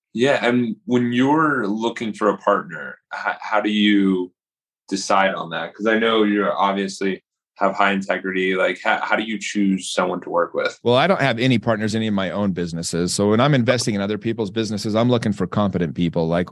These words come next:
Speaker 2: who's,
Speaker 1: Yeah.
Speaker 2: who's behind it? What's their history? What's their background? What are the odds this is gonna succeed? 'Cause I don't wanna be an active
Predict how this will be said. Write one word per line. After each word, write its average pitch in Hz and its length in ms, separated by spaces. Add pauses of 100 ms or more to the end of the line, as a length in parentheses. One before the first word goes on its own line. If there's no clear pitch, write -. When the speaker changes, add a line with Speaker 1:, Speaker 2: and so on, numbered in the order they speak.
(100)
Speaker 2:
who's, 107 380
Speaker 1:
Yeah. 101 80
Speaker 2:
who's 98 100
behind 95 360
it? 92 180
What's 113 200
their 95 200 (260)
history? 92 420
What's 95 160
their 95 80
background? 90 580 (540)
What 110 160
are 104 40
the 101 140
odds 98 180
this 95 140
is 101 60
gonna 95 160
succeed? 92 420
'Cause 92 140
I 123 160
don't 113 180
wanna 101 340
be 95 240
an 85 160
active - 540